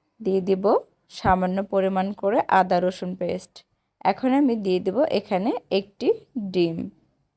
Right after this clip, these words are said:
ডিমটা দিয়ে আমি সবগুলো উপকরণ ভালো করে মিক্সড করে নিয়ে নিব।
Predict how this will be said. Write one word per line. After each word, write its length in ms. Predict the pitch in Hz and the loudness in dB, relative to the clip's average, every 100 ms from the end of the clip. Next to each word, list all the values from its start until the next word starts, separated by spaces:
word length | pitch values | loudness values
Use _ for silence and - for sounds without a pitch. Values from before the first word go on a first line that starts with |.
| _ _ _ _ _ _ _ _ _ _ _ _ 208 | _ _ _ _ _ _ _ _ _ _ _ _ -6
ডিমটা 460 | 190 214 214 277 277 | -2 0 2 2 2
দিয়ে 320 | 226 165 170 339 - | 0 0 0 -2 -2
আমি 260 | 190 180 196 | -4 -4 -6
সবগুলো 600 | - 190 190 - 233 269 | -2 -4 -4 -4 0 0
উপকরণ 600 | - 226 226 180 175 233 - _ _ 185 | 0 -4 -4 -2 0 0 -2 _ _ -14
ভালো 380 | 190 190 180 240 | -4 -2 0 -2
করে 280 | - 196 453 - 240 | -2 0 -2 -4 -6
মিক্সড 340 | 202 185 - - | -4 -6 -10 -12
করে 200 | - 208 403 _ - | -4 -2 -4 _ -8
নিয়ে 260 | 226 190 175 | -4 -2 -2
নিব। 240 | 175 165 | -4 -4